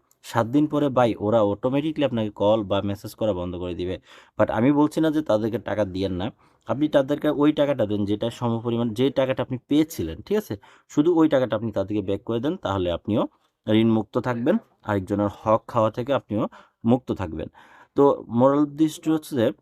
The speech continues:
এই লোন অ্যাপসগুলা থেকে যারা লোন নিয়েছেন, তারা এই লোন অ্যাপসগুলাতে যদি টাকা পরিশোধ না করেন, তাহলে আপনাদের কোনো কিছুই করতে পারবে না। যদি ভয় দেখানোর মাধ্যমে আপনার থেকে টাকা আদায় করতে পারবে, পারবে, অন্যথায় তারা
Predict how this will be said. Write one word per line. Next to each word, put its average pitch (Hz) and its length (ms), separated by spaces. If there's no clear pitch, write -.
এই 135 200
লোন 123 260
অ্যাপসগুলা 104 480
থেকে 98 220
যারা 95 260
লোন 98 240
নিয়েছেন, 165 420
তারা 104 300
এই 101 240
লোন 101 300
অ্যাপসগুলাতে 117 640
যদি 131 220
টাকা 107 260
পরিশোধ 120 420
না 117 140
করেন, 143 260
তাহলে 104 320
আপনাদের 95 400
কোনো 107 180
কিছুই 101 320
করতে 107 360
পারবে 87 320
না। 135 200
যদি 98 240
ভয় 98 320
দেখানোর 107 400
মাধ্যমে 101 460
আপনার 92 220
থেকে 101 140
টাকা 95 220
আদায় 90 180
করতে 90 240
পারবে, 98 260
পারবে, 107 340
অন্যথায় 117 420
তারা 123 280